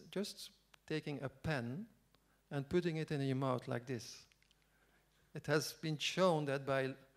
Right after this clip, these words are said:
just putting your pen like this in the mouth, you can even try, if you have a pen you want, can try now. Just after ten seconds, you may st-, start to feel a little better. Um,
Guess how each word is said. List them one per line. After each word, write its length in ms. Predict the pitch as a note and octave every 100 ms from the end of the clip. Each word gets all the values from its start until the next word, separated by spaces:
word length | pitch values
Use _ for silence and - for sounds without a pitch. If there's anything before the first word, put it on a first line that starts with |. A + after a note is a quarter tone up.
| _ _ _ _ - - _ -
just 220 | F3+ F3+
putting 240 | F#3 F3
your 100 | D#3
pen 240 | D3+ D#3+ D#3
like 180 | D3 D3
this 140 | D#3
in 80 | C#3+
the 60 |
mouth, 280 | C#3+ C3+ C3
you 60 | C3+
can 240 | C#3+ C#3 C#3
even 280 | D3 C3+
try, 260 | B2+ C3+ C3+
if 180 | B2 -
you 60 |
have 100 | B2
a 40 | B2
pen 280 | - B2+ B2
you 80 |
want, 180 | A#2 B2
can 180 | - A#2+
try 220 | - A#2+
now. 320 | A2+ C3+ A#2 E3 - - - - - - - - - - - _ _ -
Just 260 | F3+ F#3
after 280 | E3+ E3+ E3+
ten 280 | - F#3 G3
seconds, 760 | - F3+ E3 B2 C3 - - - -
you 100 | C#3
may 220 | C#3 D3
st-, 380 | D#3 - - - - -
start 440 | - - C#3+ D3 D3
to 80 |
feel 360 | C3+ - D3+ D#3
a 40 | C#3+
little 280 | C#3 F3 C#3+
better. 340 | C#3 B2 - - - _ _ _ _ _ _ _ _ _ _ _ _ _ _ _ _ _ - _ - - - - - - - _ _ -
Um, 480 | F3+ F3+ F3+ F3+